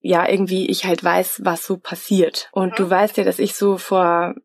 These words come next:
Speaker 1: ja, ungefähr fünf Jahren so eine ganz schwierige Situation hatte, also dass ich arbeitslos geworden bin. Und das war für mich,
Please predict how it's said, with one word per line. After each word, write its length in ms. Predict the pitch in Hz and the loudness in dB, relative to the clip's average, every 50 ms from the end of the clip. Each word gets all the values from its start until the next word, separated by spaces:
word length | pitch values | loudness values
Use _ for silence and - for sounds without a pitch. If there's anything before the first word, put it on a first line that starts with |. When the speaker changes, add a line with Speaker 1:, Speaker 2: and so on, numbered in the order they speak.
| _ _ _ _ _ - _ | _ _ _ _ _ -20 _
Speaker 1:
ja, 320 | - - 185 180 170 170 - | -6 -2 0 0 2 2 2
ungefähr 300 | - 208 196 - - 202 | 2 2 0 2 0 -2
fünf 240 | - - 196 190 - | 0 2 0 2 2
Jahren 260 | 196 180 190 220 214 | 4 4 4 4 2
so 100 | - - | 0 -2
eine 80 | 180 170 | -4 -2
ganz 240 | - 185 180 - - | -2 0 0 0 0
schwierige 320 | - 208 190 190 180 170 | 0 0 0 0 -2 -4
Situation 500 | - 185 - - 180 - - 247 262 240 | -6 -6 -6 -6 -8 2 4 4 4 4
hatte, 180 | 220 214 - 185 | 0 -4 -4 -6
also 140 | 180 180 | -4 -4
dass 200 | 175 175 175 - | -4 -6 -4 -4
ich 180 | - 180 - - | -6 -8 -6 -2
arbeitslos 500 | - - 240 262 254 - - 233 220 - | 0 2 2 2 0 0 -2 -4 -4 -4
geworden 460 | - 208 190 202 196 208 208 208 196 | -6 -4 0 2 2 2 2 0 0
bin. 320 | 202 208 208 208 208 202 208 | 0 2 4 4 4 2 2
Und 680 | - - - 190 190 190 185 185 175 - - - - | 0 -2 -4 -2 -2 -2 -2 -4 -4 -4 -6 -2 -2
das 160 | 180 175 185 | -2 -2 0
war 160 | 180 175 175 | 0 0 0
für 140 | - - 190 | 0 -2 -4
mich, 400 | 185 190 180 - - - - - | -4 -4 -4 -6 -8 -8 -10 -12